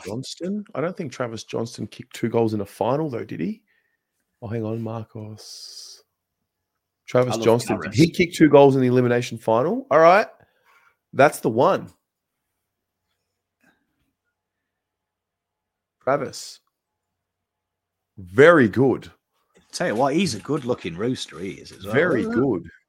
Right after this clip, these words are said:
Speaker 1: Very good.
Speaker 2: Big Trav.
Speaker 1: That's not a bad effort.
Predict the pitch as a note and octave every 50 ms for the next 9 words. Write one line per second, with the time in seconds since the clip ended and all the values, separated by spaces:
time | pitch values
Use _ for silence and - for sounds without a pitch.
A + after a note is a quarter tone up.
0 | _ _ _ A2 G#2+ A2 C#3 D#3 D3+ C3+ G#2+ G#2 A2+ C3 B2 F2+ D#2 - - _
1 | A2+ A#2+ _ _ _ _ _ _ _ _ _ _ C#3+ F#3 F#3 - - - D3+ G#3
2 | A3 C#3+ - _ _ _ _ _ _ _ _ _ _ _ _ _ _ _ - -
3 | - F#3+ F#3+ E3+ F3 F3 E3+ E3+ D#3+ - - -